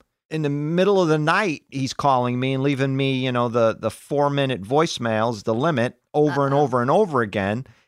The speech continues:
Speaker 1: And there are rants about how he's coming after me, he's gonna get
Speaker 2: Oh,
Speaker 1: me.
Speaker 2: God.
Speaker 1: And then it stopped for a couple years.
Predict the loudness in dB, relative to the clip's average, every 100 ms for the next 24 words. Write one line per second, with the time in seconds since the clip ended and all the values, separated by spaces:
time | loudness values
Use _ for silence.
0 | _ -2 0 0 -2 -6 _ _ -6 0
1 | 2 2 2 0 0 -2 -2 0 0 0
2 | 0 2 2 2 -2 -6 -6 -4 -2 0
3 | 0 -2 -2 -2 0 -2 -4 -6 -8 -8
4 | -2 0 0 -2 -2 0 -2 -6 -12 _
5 | _ -2 2 2 0 -2 -8 -4 -4 -2
6 | -2 0 -2 -6 -4 -2 0 -2 -2 -4
7 | -2 0 0 -4